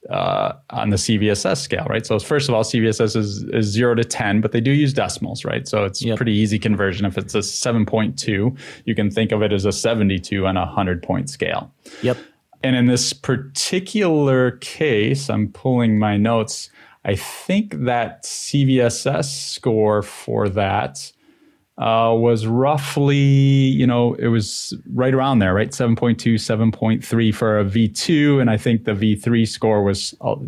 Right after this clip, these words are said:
Speaker 1: just under eight, if I
Speaker 2: Yeah,
Speaker 1: recall
Speaker 2: like
Speaker 1: correctly.
Speaker 2: seven point nine,
Speaker 1: Right.
Speaker 2: something like that.
Speaker 1: But if you looked at it and said, "Oh, well, you know, if I'm gonna compare a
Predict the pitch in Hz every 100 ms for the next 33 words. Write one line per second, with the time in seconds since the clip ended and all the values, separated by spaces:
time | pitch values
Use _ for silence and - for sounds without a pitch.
0 | 139 - 107 - 104 98 87 - 104 -
1 | - - - - - 92 82 80 - -
2 | 95 87 85 98 82 80 82 78 76 78
3 | 78 _ - _ _ _ - 101 98 85
4 | 82 - - _ _ _ _ - 127 143
5 | 139 143 143 131 175 156 151 131 - 120
6 | 131 117 - 98 110 101 - 117 113 107
7 | - - 107 92 101 143 120 117 117 110
8 | 107 98 113 117 104 90